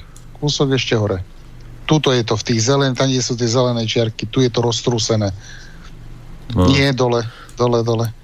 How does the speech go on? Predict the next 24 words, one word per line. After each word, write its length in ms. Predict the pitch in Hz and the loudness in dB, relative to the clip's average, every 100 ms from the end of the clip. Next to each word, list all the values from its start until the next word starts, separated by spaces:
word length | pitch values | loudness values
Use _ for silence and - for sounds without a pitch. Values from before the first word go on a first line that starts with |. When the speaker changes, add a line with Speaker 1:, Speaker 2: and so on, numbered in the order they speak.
| - - - - | -18 -18 -18 -2
Speaker 1:
A 80 | 170 | 0
však 260 | 156 151 - | 2 0 2
to 80 | |
je, 220 | 139 120 107 - - - | 2 2 -2 -6 -20 -8
vieme 340 | 120 135 143 | -2 0 2
o 140 | 127 127 | 2 0
čom, 240 | 123 120 | -2 0
jednej 320 | 120 143 131 | 2 2 2
relácii, 420 | 113 127 117 110 113 | 2 2 2 -2 -2
keď 160 | 127 | -2
si 120 | - 117 | 0 0
ľudia 340 | 123 117 117 110 98 | 2 2 2 0 -2
alebo 400 | 117 113 113 110 | 0 2 2 0
poslucháči 680 | 110 127 123 113 117 104 104 90 | -2 -2 -2 0 0 2 -2 -2
pozrú, 500 | - 143 135 135 127 | 0 2 2 2 0
e, 60 | 123 107 120 113 113 | -2 -2 0 2 2
možno, 400 | 110 123 113 113 | 2 2 2 2
neviem, 300 | 117 107 104 | 2 2 0
či 120 | - | -2
to 120 | 113 | 2
nebolo 320 | 113 110 110 | 2 4 2
číslo 340 | 107 120 113 113 | 2 0 0 0
sedemdesiatsedem, 960 | 104 123 117 113 113 117 107 - 113 | 2 2 2 2 2 0 0 0 0
sedemdesiatosem, 840 | 107 117 113 110 107 113 113 120 | 0 0 0 0 2 2 0 0